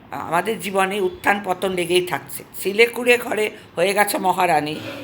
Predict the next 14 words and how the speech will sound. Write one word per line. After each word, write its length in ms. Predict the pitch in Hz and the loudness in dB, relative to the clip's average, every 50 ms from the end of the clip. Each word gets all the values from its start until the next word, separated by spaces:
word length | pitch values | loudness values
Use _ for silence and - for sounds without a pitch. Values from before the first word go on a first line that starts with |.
| - - - - | -16 -18 -20 -12
হুম, 200 | - - - - | -8 -6 -6 -6
স-, 200 | - - - - - - - - - - - - - - | -6 -6 -10 -12 -12 -16 -20 -20 -20 -20 -20 -20 -14 -12
কি 80 | 208 | -10
বলে 280 | 185 180 190 185 196 226 | -4 -2 -2 -2 -2 0
না, 200 | 233 214 180 156 120 104 - - - - - - - - | 0 0 0 -2 -8 -12 -16 -18 -20 -20 -20 -20 -6 -2
পাঁচ 240 | 220 208 202 - - | 0 0 2 0 4
পা 140 | - 226 220 | 4 4 4
দেখেছো, 440 | 202 202 196 202 170 - - - 127 | 4 2 2 2 -2 -2 -2 -6 -6
হ্যাঁ, 280 | - - 381 - - - - - - - - - - - - - | -6 -6 -6 -6 -8 -10 -14 -20 -20 -20 -20 -20 -20 -20 -18 -14
স-, 360 | - - - 165 123 131 139 127 - - - - - - - - - - - - - - - - | -12 -6 -4 -2 -2 -2 -2 -4 -10 -16 -20 -20 -20 -20 -20 -20 -20 -20 -20 -20 -20 -16 -2 0
ও-, 160 | 190 - - | 0 0 0
অত 240 | - - 180 - - 226 220 - - | 0 -2 0 2 2 0 0 0 -2
অহংকার 600 | - 170 175 220 226 247 247 - 262 220 196 196 - - - - - - - - - - - - | -4 -2 0 0 -2 -2 -2 2 4 4 4 4 0 -4 -14 -20 -20 -20 -20 -20 -20 -20 -12 -8
যে 80 | 175 | -8